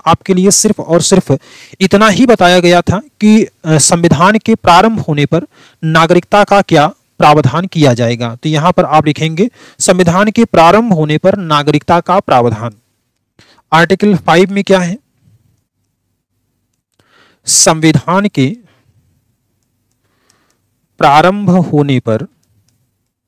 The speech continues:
नागरिकता का प्रावधान। नागरिकता का प्रावधान कैसा है,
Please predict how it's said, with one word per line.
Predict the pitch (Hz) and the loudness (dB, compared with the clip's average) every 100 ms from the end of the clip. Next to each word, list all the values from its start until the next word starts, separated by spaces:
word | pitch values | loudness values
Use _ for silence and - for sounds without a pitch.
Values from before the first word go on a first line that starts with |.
| _ _ _ _ _ _ _ _ _ _ _ _ _ _ _ _ _ _ _ _ _ 151 | _ _ _ _ _ _ _ _ _ _ _ _ _ _ _ _ _ _ _ _ _ -10
नागरिकता | 151 147 156 151 156 - - 180 | -4 -2 0 0 0 -2 0 0
का | - 175 175 | 0 0 0
प्रावधान। | - 123 113 110 107 101 104 _ _ _ _ _ _ _ _ _ _ _ _ _ _ _ _ _ _ _ _ _ _ _ _ _ _ _ _ _ _ _ _ _ _ 139 | 0 0 0 -6 -10 -16 _ _ _ _ _ _ _ _ _ _ _ _ _ _ _ _ _ _ _ _ _ _ _ _ _ _ _ _ _ _ _ _ _ _ _ -16
नागरिकता | 135 135 135 131 135 131 - 151 | -4 0 0 0 0 -2 -4 -4
का | 143 107 110 - _ _ _ _ _ _ _ _ _ _ _ _ _ _ _ _ _ _ | -2 -4 -6 -10 _ _ _ _ _ _ _ _ _ _ _ _ _ _ _ _ _ _
प्रावधान | 147 139 143 139 120 151 202 | 0 2 0 -4 -4 -4 -2
कैसा | 208 147 127 123 | -2 -2 -2 -4
है, | 110 127 | -6 -10